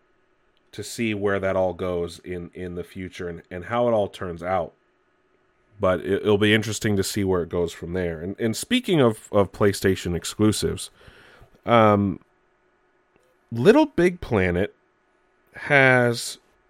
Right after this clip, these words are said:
uh, been unplayable for quite some time now. All, all three Little Big Planet games. So,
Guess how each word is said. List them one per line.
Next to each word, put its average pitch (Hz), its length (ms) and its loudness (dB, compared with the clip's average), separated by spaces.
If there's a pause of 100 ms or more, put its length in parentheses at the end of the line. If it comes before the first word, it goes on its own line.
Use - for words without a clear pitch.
(180)
uh, 110 440 0 (500)
been 147 260 6
unplayable 151 840 4 (800)
for - 220 -6
quite 139 300 0
some 127 240 -4
time 107 300 2
now. 82 160 -2
All, 151 320 6
all 208 240 8
three 214 280 -2
Little 170 240 2
Big 143 240 0
Planet 87 360 -6
games. - 440 -12 (640)
So, 143 640 0